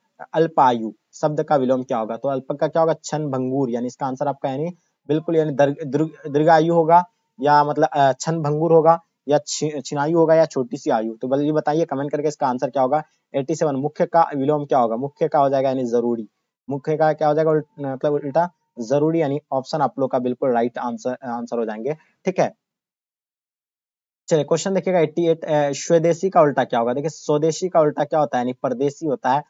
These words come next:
बिल्कुल यानी परदेश इसको बोलेंगे। नेक्स्ट क्वेश्चन देखेंगे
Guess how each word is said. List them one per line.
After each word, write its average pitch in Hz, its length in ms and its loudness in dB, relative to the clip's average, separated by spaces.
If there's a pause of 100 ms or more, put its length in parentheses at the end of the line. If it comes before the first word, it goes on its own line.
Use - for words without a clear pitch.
(220)
बिल्कुल 147 220 -2
यानी 147 140 -2
परदेश 143 460 -2
इसको 139 180 -8
बोलेंगे। 131 260 -4
नेक्स्ट 135 400 -6
क्वेश्चन 175 260 -6
देखेंगे 156 340 -4